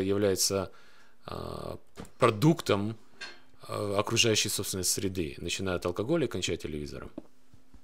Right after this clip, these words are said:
То есть все, достаточно тебе тут просто не, не быть таким,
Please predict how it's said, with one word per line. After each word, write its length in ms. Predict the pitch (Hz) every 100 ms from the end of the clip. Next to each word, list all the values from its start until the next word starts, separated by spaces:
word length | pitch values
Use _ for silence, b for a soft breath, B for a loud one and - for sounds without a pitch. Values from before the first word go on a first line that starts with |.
| - - - - - - - - - - - -
То 80 | -
есть 180 | 107 131
все, 220 | 123 180 135
достаточно 460 | 123 147 226 220 185
тебе 220 | - 165
тут 220 | 151 -
просто 400 | - 180 156 139 120
не, 300 | 117 131 147 131
не 140 | 147
быть 200 | 135 117
таким, 440 | - - 214 233